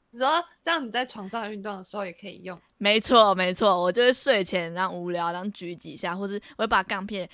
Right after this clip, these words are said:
Speaker 2: 叠在我的肚子上，然后仰卧起坐这样子。
Speaker 1: 哦。
Speaker 2: 它调节式的，可是通常就是举的，因为它是负两个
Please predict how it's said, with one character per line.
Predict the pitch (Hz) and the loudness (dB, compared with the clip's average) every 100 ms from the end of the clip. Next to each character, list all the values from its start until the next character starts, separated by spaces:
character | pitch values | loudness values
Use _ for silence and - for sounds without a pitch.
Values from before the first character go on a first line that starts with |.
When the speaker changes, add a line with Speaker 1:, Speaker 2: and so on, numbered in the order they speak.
| _ - | _ -8
Speaker 2:
叠 | 180 185 | -6 -2
在 | 202 | -2
我 | 156 | -4
的 | 139 | -6
肚 | 190 170 | -6 -6
子 | 120 | -8
上， | - 165 | -12 -12
然 | 151 151 | -12 -12
后 | 156 | -14
仰 | 160 87 | -14 -16
卧 | 143 143 | -18 -18
起 | - - | -18 -20
坐 | - 87 | -20 -20
这 | - | -8
样 | 202 | -4
子。 | 254 | 0
Speaker 1:
哦。 | 359 427 427 415 415 370 330 262 226 220 | 2 2 2 0 0 -2 -4 -8 -12 -2
Speaker 2:
它 | 302 | 0
调 | 302 208 | 0 0
节 | 190 | -2
式 | 208 214 | -4 -6
的， | 190 | -6
可 | 202 | -4
是 | 285 - _ | -6 -6 _
通 | - 285 | -4 -4
常 | 302 226 185 | -4 -6 -6
就 | 214 | -10
是 | 233 214 - _ _ _ | -8 -8 -10 _ _ _
举 | - 180 147 | -14 -10 -8
的， | 98 | -8
因 | 240 | -6
为 | 277 | -4
它 | 302 | -6
是 | 302 | -8
负 | - 285 202 160 - _ _ | -6 -4 -4 -6 -14 _ _
两 | 180 160 147 | -8 -8 -10
个 | 135 101 - | -16 -18 -20